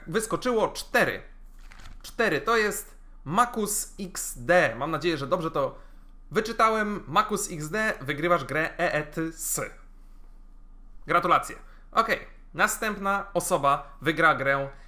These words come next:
Hacker Evolution. Zobaczymy, kto to będzie. Generate. Siedemnastka, a więc numer siedemnaście to na mojej liście Wekir. Wekir, wygrywasz grę Hacker Evolution. Też gratulacje.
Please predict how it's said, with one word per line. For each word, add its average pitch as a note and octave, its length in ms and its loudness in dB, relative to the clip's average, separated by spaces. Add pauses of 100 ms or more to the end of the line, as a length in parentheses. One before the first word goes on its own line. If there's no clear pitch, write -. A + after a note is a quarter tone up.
(140)
Hacker F#3+ 460 4
Evolution. D#3+ 580 0 (760)
Zobaczymy, F3 400 6
kto - 120 -6
to E3 80 0
będzie. C3+ 260 -2 (680)
Generate. E3+ 560 2 (720)
Siedemnastka, G#3+ 760 0
a C#3+ 80 -2
więc C#3+ 280 -2
numer F#3 320 0
siedemnaście D3+ 680 0
to G3+ 160 -2
na E3+ 100 2
mojej C#3 280 -2
liście G3+ 680 -4 (840)
Wekir. B2+ 680 -2 (540)
Wekir, G#3+ 480 -2
wygrywasz D#3+ 580 0 (180)
grę D#3+ 400 2 (260)
Hacker A#3 360 2
Evolution. E3+ 480 4 (580)
Też A3 180 4
gratulacje. D#3+ 540 2